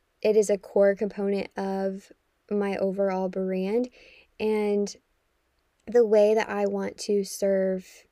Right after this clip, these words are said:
people in Indianapolis. The outdoor offerings are not going anywhere,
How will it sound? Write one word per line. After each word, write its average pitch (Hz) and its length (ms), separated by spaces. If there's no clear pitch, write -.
people 185 440
in 190 180
Indianapolis. 202 920
The 233 260
outdoor 254 560
offerings 208 560
are 196 120
not 190 220
going 196 300
anywhere, 185 640